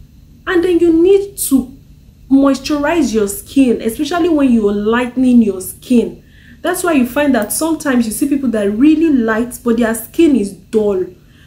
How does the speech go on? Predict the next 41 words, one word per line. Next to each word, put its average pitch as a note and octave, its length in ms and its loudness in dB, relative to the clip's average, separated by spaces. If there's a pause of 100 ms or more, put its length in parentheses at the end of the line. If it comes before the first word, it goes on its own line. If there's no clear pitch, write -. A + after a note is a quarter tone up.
(120)
Their A#3+ 220 2
skin D#4+ 340 2
isn't A#3 400 2
glowing. G#3 720 0 (300)
It's D4+ 140 2
not F#4 140 -2
because C#4+ 280 -2
the A3+ 60 0
product B3+ 380 -4
is G3 100 -10
bad, G3 260 -8
it's A3+ 100 0
because C#4 220 -2
they D4 80 0
are C#4 80 2
using F4+ 300 2
it D4+ 80 2
wrongly. A3 720 0 (340)
Products F4 240 0
that B3+ 100 0
should A#3+ 220 0
be A3+ 100 2
lightening C4+ 500 0
and G3 200 -2
glowing A#3+ 320 2
your F#3 160 -2
skin B3 400 0
will G3+ 100 -4
just A#3 280 -2
be G3 80 -8
lightening G#3+ 680 2
you G#3 220 -2
and G3+ 180 -8
drying C#4 340 -2
out A3 260 -4
your F#3 100 -6
skin B3+ 320 -2
and F3+ 260 -8
thinning G4 380 4
your A3 160 0
skin - 480 -6